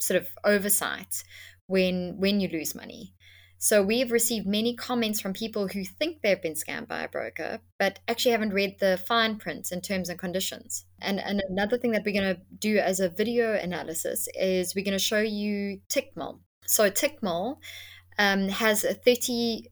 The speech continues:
dollar, um, welcome account, uh, as a bonus. But this account has many limitations. So people, when they, they receive their thirty dollars in their account as a sort of free money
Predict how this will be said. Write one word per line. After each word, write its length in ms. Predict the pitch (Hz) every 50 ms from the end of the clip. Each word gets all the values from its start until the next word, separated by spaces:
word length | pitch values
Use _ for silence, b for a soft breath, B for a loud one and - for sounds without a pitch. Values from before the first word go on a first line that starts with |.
| - 190
dollar, 600 | - 202 196 190 190 190 185 175 175 185 202 - - -
um, 420 | - 185 175 170 170 170 165 - 180
welcome 360 | 196 190 208 208 - 202 196
account, 600 | 185 185 - - - - - 214 - - - - - _ -
uh, 280 | 185 175 170 165 160 -
as 180 | - 180 185 185
a 60 | 175
bonus. 640 | - 185 185 185 180 147 - - - - - - B B B B B B B B B B _ _ _ _ -
But 320 | 214 208 190 - - - - - - -
this 380 | 202 196 208 247 277 - -
account 560 | - - - - - 254 233 208 185 190 -
has 180 | - 220 196 190
many 240 | 202 214 214 214 208
limitations. 880 | 208 196 190 185 - - 226 220 208 214 - - - - - - - - - -
So 280 | - - - 208 202
people, 360 | 196 196 254 262 262 269 240 202
when 180 | 214 214 208
they, 420 | 208 190 190 190 185 185 185 180 - -
they 100 | 190 190
receive 420 | 175 190 - - 254 254 262 247 -
their 120 | 190 190
thirty 460 | 190 208 190 190 190 190 185 185 180 -
dollars 400 | 185 185 185 185 180 175 - - -
in 140 | 233 240 240
their 160 | 233 202 175
account 520 | 170 - - - 160 - - 185 - - -
as 240 | - 185 185 180 -
a 340 | 180 175 170 170 165 160 160 - - - -
sort 220 | - - 185 180
of 60 | -
free 180 | - 240 220 196
money 300 | 185 185 180 185 175